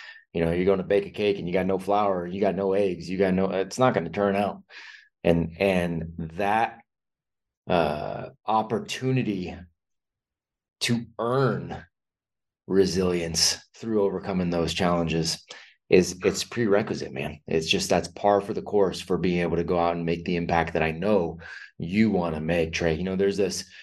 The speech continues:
there's a great book, um, and we actually utilize in our year two with our men. There's an op-, we do an Operation Anti-Fragile, and so there's a book called, um, Anti-Fragile. And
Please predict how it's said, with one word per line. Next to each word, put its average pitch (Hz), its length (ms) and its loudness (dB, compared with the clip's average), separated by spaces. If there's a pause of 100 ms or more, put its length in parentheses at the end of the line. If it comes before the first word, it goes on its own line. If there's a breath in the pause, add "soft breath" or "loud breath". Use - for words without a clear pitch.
(120)
there's 85 140 -4
a 85 60 -4
great 98 280 0
book, 92 400 -2
um, 87 300 0
and 85 100 -4
we 92 120 0
actually 90 300 -2
utilize 90 380 2
in 90 100 -2
our 82 120 0
year 92 260 2
two 90 480 0
with 85 200 -2
our 85 120 2
men. 85 520 0 (340 loud breath)
There's 82 140 -2
an 87 80 4
op-, 90 160 6
we 92 120 0
do 92 120 -2
an 87 60 0
Operation 90 520 0
Anti-Fragile, 87 840 0
and 73 140 -6
so 85 80 0
there's 80 140 2
a 80 40 -2
book 82 280 0
called, 82 340 2 (920)
um, 64 520 -4 (120)
Anti-Fragile. 76 800 -2 (800 loud breath)
And 80 520 -2